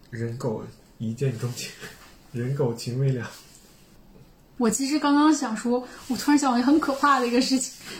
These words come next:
Speaker 2: 就是因为我想那个，这个瑞士大使馆的人晚上回家睡觉的时候，这流浪狗还可以叼一点什么礼物，第二天带给他们，就不用傻等了。
Speaker 1: 嗯，嗯。
Speaker 2: 但是我，我本来是想说他可以叼一点什么花瓣儿啊，然后在他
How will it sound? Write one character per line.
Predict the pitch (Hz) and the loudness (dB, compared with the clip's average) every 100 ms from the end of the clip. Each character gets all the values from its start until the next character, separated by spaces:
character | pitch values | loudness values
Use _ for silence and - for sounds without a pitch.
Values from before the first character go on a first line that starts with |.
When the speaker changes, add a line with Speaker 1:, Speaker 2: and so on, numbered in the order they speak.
| - | -2
Speaker 2:
就 | 294 | 2
是 | 285 262 | 2 4
因 | 277 | 4
为 | 294 | 4
我 | 294 | 4
想 | 277 262 214 226 | 2 0 -2 2
那 | 254 254 | 2 4
个， | 240 226 226 226 226 | 2 0 0 -2 -4
这 | - | -2
个 | 247 240 | 0 2
瑞 | 285 | 2
士 | - | 2
大 | 262 | 0
使 | 247 | 0
馆 | 269 220 | 0 0
的 | 196 | -2
人 | 208 220 233 - | -4 -2 -4 -4
晚 | 233 202 | -4 0
上 | 202 | 0
回 | 220 | 2
家 | 247 | 0
睡 | 254 277 | 2 2
觉 | 294 269 | 2 2
的 | |
时 | 226 | 0
候， | 220 | 0
这 | |
流 | 226 226 | 2 2
浪 | 254 254 | 4 2
狗 | 214 | 0
还 | 202 | -2
可 | 226 - | -2 -2
以 | 247 214 - - - - - | -2 -2 -10 -20 -20 -20 -8
叼 | 294 277 277 | 0 2 2
一 | |
点 | 254 202 | 2 0
什 | 214 | 0
么 | 262 | 0
礼 | 269 220 | 0 -2
物， | 226 247 | -2 0
第 | 240 | 2
二 | 208 | 0
天 | 214 220 | 0 0
带 | 240 208 | 0 0
给 | |
他 | 190 202 | -4 -4
们， | 196 | -6
就 | - | -4
不 | 202 | 0
用 | 240 | 2
傻 | 247 196 202 | 2 0 -2
等 | 240 233 | -2 -4
了。 | - | -6
Speaker 1:
嗯， | 127 113 110 | -4 -4 -8
嗯。 | 120 | 0
Speaker 2:
但 | 339 | 0
是 | 330 311 277 | 2 2 2
我， | 269 254 262 - | 4 2 2 -2
我 | 285 285 | -2 0
本 | 269 247 | 2 2
来 | 262 | 4
是 | 311 | 2
想 | 294 247 | 0 -2
说 | 262 | 0
他 | 277 | 0
可 | 277 | 2
以 | 277 | 0
叼 | 220 262 277 | 2 0 2
一 | |
点 | 262 214 | 0 0
什 | - | 0
么 | 214 233 | -2 0
花 | 285 277 | 2 2
瓣 | 311 | 4
儿 | 302 254 | 4 4
啊， | 226 | 2
然 | 220 214 | 0 0
后 | 233 240 | 0 0
在 | 254 247 | 0 0
他 | 226 247 254 | 0 0 -2